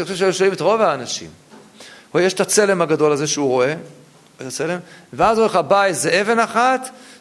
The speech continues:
והיא עכשיו קוטשת את כל, את כל הצלם הזה."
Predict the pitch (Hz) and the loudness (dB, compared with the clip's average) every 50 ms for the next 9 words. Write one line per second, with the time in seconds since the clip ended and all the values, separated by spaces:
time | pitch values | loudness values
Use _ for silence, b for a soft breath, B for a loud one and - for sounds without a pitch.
0 | B - 135 131 202 226 247 247 214 - - 233 240 247 240 240 240 214 202 196 | B -10 -2 2 4 6 6 4 4 2 2 4 4 4 4 2 0 -2 -2 0
1 | - 254 254 226 - - 226 208 202 185 - - - 240 247 254 254 254 247 247 | 2 2 2 4 2 0 0 2 0 -2 -2 0 2 2 4 4 4 4 4 2
2 | 233 226 220 214 202 190 - 175 175 170 - 180 185 180 165 170 170 - - - | 2 2 2 0 0 -2 -2 -2 -2 -2 0 -2 -2 -2 -2 -4 -4 -4 0 2
3 | 226 233 220 208 190 202 - 196 190 165 151 135 120 107 101 - - | 2 4 2 2 0 0 0 2 2 2 2 0 -2 -6 -10 -12 -16